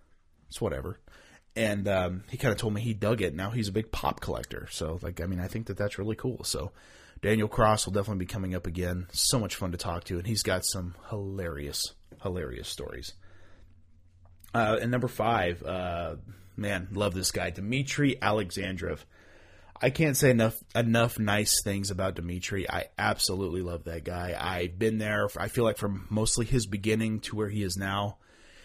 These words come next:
And the one thing that's stayed very constant in that is he's still a good person. And how many people can you say that about? You know what I mean? Where you see them kinda make the rise. He moved to Texas. He's kinda moved all over. He's had some different ups and downs in his life.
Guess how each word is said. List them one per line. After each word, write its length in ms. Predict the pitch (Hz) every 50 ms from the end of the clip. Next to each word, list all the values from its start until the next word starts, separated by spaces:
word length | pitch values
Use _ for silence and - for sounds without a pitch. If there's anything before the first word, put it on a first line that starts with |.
| - - - -
And 280 | - 104 107 107 107
the 60 | 104
one 200 | 101 127 147 147
thing 180 | 135 151 147 139
that's 380 | 123 117 - - - - - -
stayed 260 | - 139 120 117 104
very 200 | 104 117 117 113
constant 760 | - - - - 120 117 117 117 - - 127 120 113 - -
in 140 | 101 104
that 320 | 110 113 117 120 123 - - - - - - _ _ _ -
is 140 | - 104 92
he's 100 | 90 -
still 160 | - 104 82
a 60 | 78
good 120 | 76 80 76
person. 420 | - - - - - - - 92 - - - -
And 400 | - 101 101 92 92 90 85 85 - - - - - - - - - - - - - - - - -
how 200 | - 131 139 131
many 160 | 131 127 120
people 260 | - 135 120 113 110
can 140 | - 101 92
you 40 | 90
say 200 | - - 78 73
that 160 | 69 69 65
about? 280 | - - 69 69 65
You 80 | 95 104
know 80 | 104 101
what 100 | 98 101
I 40 |
mean? 240 | 98 101 101 101 98
Where 260 | 95 92 87 87 95 -
you 80 | - 104
see 180 | - - -
them 160 | 101 98 95 92
kinda 160 | - 101 92
make 160 | 92 95 95
the 100 | - 87
rise. 500 | 85 90 90 90 90 90 95 92 - - - - - - - - - - - -
He 80 | 117
moved 180 | 113 120 120 113
to 60 | 110
Texas. 480 | - - 131 110 107 - - 110 104 - - -
He's 140 | - 127 -
kinda 180 | - 226 254 220
moved 200 | 175 147 127 123
all 180 | 101 98 90
over. 280 | 90 87 85 78 90 92
He's 180 | 104 135 131 -
had 180 | 156 139 127
some 240 | - - 123 107 101
different 420 | 104 110 - - 113 107 101 90
ups 300 | 95 82 65 104 101 -
and 100 | - 95
downs 280 | 95 98 98 101 98 92
in 80 | 90 90
his 120 | 85 90
life. 360 | 90 90 92 95 95 - -